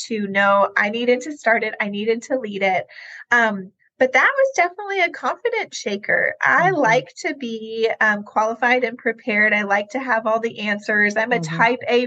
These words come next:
Speaker 1: firstborn.
Speaker 2: <laughs>
Speaker 1: Um, and so it was like, "Oh, okay, I need to assess this from, no one else is in this space." There's not a handbook on how to launch an alliance because there
Speaker 2: Mm-hmm.
Speaker 1: wasn't one locally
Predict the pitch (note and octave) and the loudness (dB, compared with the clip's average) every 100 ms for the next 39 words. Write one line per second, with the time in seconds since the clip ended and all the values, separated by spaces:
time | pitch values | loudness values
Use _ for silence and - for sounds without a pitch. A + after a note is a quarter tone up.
0 | B3 A3+ A#3 - A#3 A#3 A#3 A#3 A#3+ E3+ | 0 -2 -2 -4 -2 2 4 2 -2 -4
1 | G#3+ - - C4+ C4+ C4 C4 - F4+ F4 | -6 -6 0 2 4 2 2 2 0 0
2 | E4+ F#4+ F4 - C#4 F4 E4 G3+ F3+ - | -6 0 2 2 2 0 -2 -2 -4 -4
3 | - D4 E4+ A3+ C4 - C#4+ B3+ G3+ A#3+ | 0 4 4 4 0 -2 -2 0 0 -2
4 | D#4+ D#4+ D4 B3+ A3 G#3+ - G#3+ - G#3+ | -4 -8 -6 -2 -2 -2 0 0 -2 -6
5 | G#3 - A3 G3+ G3 G3 G3+ - - - | -6 -8 0 2 2 0 -12 -18 -20 -20
6 | _ _ - A3 B3 C4+ C4+ B3+ A#3+ B3 | _ _ -4 2 4 4 4 2 0 -4
7 | A#3 G#3 G3+ - F3+ E3+ B3 C#4 - F4 | -4 -4 -4 -4 -6 0 0 0 2 4
8 | F#4+ D4+ - B3 B3 A#3+ F#3+ G3 G3 G3+ | 4 0 -2 -2 -2 0 -2 -2 -2 -2
9 | G#3 A#3 A#3 A#3 - A3+ G3+ G#3 G#3 A3 | 0 2 2 0 -4 -2 0 0 0 -2
10 | G3+ F#3+ F#3+ F3+ - - - - G#3+ A#3 | 0 2 2 2 -2 -10 -12 -10 -2 0
11 | D#3+ A3+ A3 A3+ B3+ - G3 G3 G3 F#3 | 4 2 4 4 2 -2 -2 -2 0 0
12 | F3 - F3+ F#3 | 0 0 -2 -2